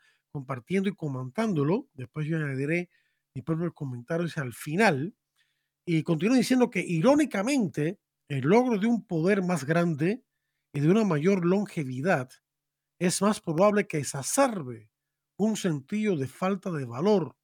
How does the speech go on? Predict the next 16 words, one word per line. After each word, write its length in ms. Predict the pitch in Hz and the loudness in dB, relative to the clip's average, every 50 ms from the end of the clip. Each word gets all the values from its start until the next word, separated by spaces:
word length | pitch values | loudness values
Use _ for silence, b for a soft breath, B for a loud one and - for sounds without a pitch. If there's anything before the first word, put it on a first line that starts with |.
| _ _ _ _ _ _ _ | _ _ _ _ _ _ _
soledad 600 | - - - 170 156 135 131 135 165 175 190 185 - | -4 0 2 2 4 2 2 2 2 2 0 0 -2
e 80 | - 147 | -6 -6
impotencia. 880 | 143 143 135 131 - 143 135 139 190 190 185 170 - - - 113 - _ _ _ _ _ _ _ _ _ _ _ _ _ _ _ _ _ | -6 -6 -8 -8 -8 -8 -4 -2 0 0 -2 -2 -6 -10 -14 -16 -20 _ _ _ _ _ _ _ _ _ _ _ _ _ _ _ _ _
Cada 360 | - - 185 214 240 247 254 233 | 0 2 4 6 6 4 4 2
ganancia 540 | 220 190 185 185 196 208 196 - - 202 | 0 0 0 0 -2 -2 -4 -6 -6 -6
en 140 | 165 143 123 | -6 -6 -4
términos 460 | - - 185 185 185 196 190 185 165 | -2 0 0 2 2 0 0 0 0
de 80 | 151 139 | -2 -2
poder 600 | - _ - 139 135 156 190 202 202 202 202 202 _ _ _ _ _ _ _ _ | -4 _ -8 -6 -2 -2 0 0 -2 -2 -6 -10 _ _ _ _ _ _ _ _
y 140 | - 135 | -8 -4
longevidad 800 | 131 139 170 185 196 - - - 151 135 127 131 147 165 170 170 | -2 0 0 0 0 -2 -6 -10 -12 -10 -6 -2 0 0 0 0
solo 480 | - - - - 208 214 214 220 214 208 | -2 -8 -8 -4 -4 -2 -2 -2 -2 -2
logrará 580 | 185 151 131 131 131 127 127 160 180 185 190 185 _ _ _ _ _ _ _ - | -2 -2 -4 -4 -6 -4 0 0 0 0 0 -4 _ _ _ _ _ _ _ -4
exacerbar 1000 | 175 170 160 - - - 165 139 - - 170 156 139 147 170 226 208 170 127 117 | -2 -2 -2 -2 -2 -4 -4 -4 -4 -4 -4 -4 -4 0 2 4 4 4 2 -2
más 340 | 127 151 175 180 165 - | -4 -2 -2 -2 -4 -4
aún 400 | 135 131 165 196 208 196 196 - | -4 -2 -2 -2 -2 -2 -6 -10